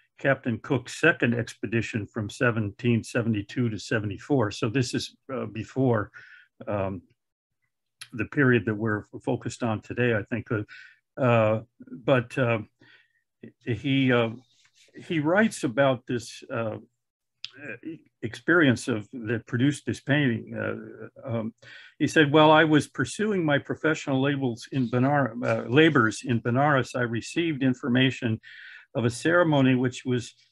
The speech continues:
to take place on the banks of the river, which greatly excited my curiosity. I had often read and repeated, heard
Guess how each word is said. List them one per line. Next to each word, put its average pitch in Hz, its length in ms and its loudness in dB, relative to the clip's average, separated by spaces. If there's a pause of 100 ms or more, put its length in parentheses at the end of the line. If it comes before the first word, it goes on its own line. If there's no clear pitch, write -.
(120)
to - 100 -10
take 156 320 -4
place 147 300 2
on 127 100 0
the 123 80 2
banks 135 400 0
of 123 80 0
the 110 100 -2
river, 123 320 0
which 110 240 -8
greatly 151 440 0
excited 127 720 0 (240)
my 120 180 2
curiosity. 113 920 -2 (1120)
I 143 100 2
had 151 160 2
often 180 400 2
read 156 340 4
and 131 160 2
repeated, 123 720 -6 (120)
heard 135 440 2